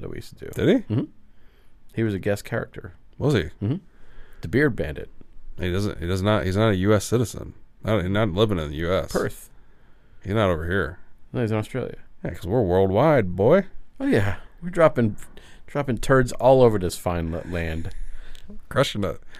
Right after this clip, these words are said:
Speaker 2: worldwide.
Speaker 1: And,
Speaker 2: We got
Speaker 1: uh, Lauren, uh, re-, say hi to Lauren. I, I saw her in Nashville last week.
Speaker 2: Mm-hmm.
Speaker 1: She's still listening. She actually, she actually l-, watches the movie in question before listening. Sometimes she can't, but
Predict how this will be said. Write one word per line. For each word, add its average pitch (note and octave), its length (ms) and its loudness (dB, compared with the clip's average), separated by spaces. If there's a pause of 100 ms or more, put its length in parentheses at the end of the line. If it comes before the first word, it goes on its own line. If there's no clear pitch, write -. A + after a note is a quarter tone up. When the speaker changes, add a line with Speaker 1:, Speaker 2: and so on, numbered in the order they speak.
(140)
Speaker 2:
worldwide. G#2 440 8 (460)
Speaker 1:
And, B2+ 160 8
Speaker 2:
We C3 40 12
got B2 220 10
Speaker 1:
uh, C3+ 40 4
Lauren, F3 360 12 (140)
uh, A#2+ 140 -2
re-, A#2+ 240 0
say D3 140 6
hi C#3+ 120 12
to D3 60 10
Lauren. C#3 460 10 (640)
I, A2+ 220 2
I A#2+ 60 6
saw B2 220 6
her B2 180 8
in A#2 180 4
Nashville A#2 340 2
last A2+ 240 2
week. B2 240 4 (180)
Speaker 2:
Mm-hmm. F2 180 -4
Speaker 1:
She's F#2 100 -4
still B2+ 180 10
listening. F#2 480 4 (360)
She C3+ 260 2
actually, B2 560 4 (1080)
she - 200 -2
actually B2 240 0
l-, G#2 180 -2
watches A2 400 2
the A#2 100 -4
movie A2 460 2 (1120)
in A2 140 -2
question G#2+ 540 0 (200)
before A#2 320 0
listening. C3 380 -4
Sometimes A#2+ 360 4
she - 80 -10
can't, F#2 280 -2
but - 140 -10